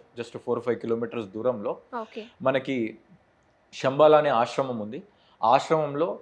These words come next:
Speaker 1: ఈ నెల అంటే ప్రతి నెల కూడా లాస్ట్ శుక్ర, శని, ఆదివారాలు ఈ రిట్రీట్ జరుగుతుంది.
Speaker 2: ఓకే.
Speaker 1: ఈ నెల అంటే ఏప్రిల్ ట్వంటీ సిక్స్, ట్వంటీ సెవెన్, ట్వంటీ ఎయిట్ త్రీ డేస్ ఫుల్, ఆ, ఆశ్రమ్ రిట్రీట్ అనేది ఉంటుంది. ఆ, నార్మల్గా ఎవరైనా కూడా బాగా స్ట్రెస్, యాంగ్జైటీ ఉన్న వాళ్ళు కూడా,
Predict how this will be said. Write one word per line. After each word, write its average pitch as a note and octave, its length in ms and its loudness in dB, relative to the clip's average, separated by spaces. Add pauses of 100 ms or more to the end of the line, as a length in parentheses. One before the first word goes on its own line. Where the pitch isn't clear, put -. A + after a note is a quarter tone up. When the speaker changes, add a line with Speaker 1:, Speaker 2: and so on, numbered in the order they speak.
(280)
Speaker 1:
ఈ D3 140 0
నెల C3+ 200 2
అంటే - 160 -2
ప్రతి E3+ 420 0
నెల E3 200 6
కూడా E3+ 300 2
లాస్ట్ C3 480 4
శుక్ర, D3+ 380 0
శని, D3 260 -4
ఆదివారాలు B2+ 540 4 (240)
ఈ C#3 320 -4 (120)
రిట్రీట్ C3 320 -2
జరుగుతుంది. A2 520 0
Speaker 2:
ఓకే. A#3 400 -2
Speaker 1:
ఈ C#3+ 100 4
నెల C#3+ 180 6
అంటే A2+ 320 0
ఏప్రిల్ F3+ 400 -2
ట్వంటీ C#3+ 340 -2
సిక్స్, F3 260 -8
ట్వంటీ D3+ 400 0
సెవెన్, D#3+ 300 -2
ట్వంటీ C3+ 320 -2
ఎయిట్ B2 260 0 (540)
త్రీ F3 180 4
డేస్ F#3 280 0 (200)
ఫుల్, F#3 440 -2 (220)
ఆ, B2+ 440 6
ఆశ్రమ్ D3+ 460 2
రిట్రీట్ C3 320 -2
అనేది C3+ 240 0
ఉంటుంది. G#2 320 -8 (500)
ఆ, B2 160 2
నార్మల్గా C#3 540 4
ఎవరైనా C#3+ 400 6
కూడా D3 160 4
బాగా B2 380 6
స్ట్రెస్, C3 360 -2
యాంగ్జైటీ B2 500 0
ఉన్న A#2+ 200 -2
వాళ్ళు A#2 260 2
కూడా, A2+ 300 0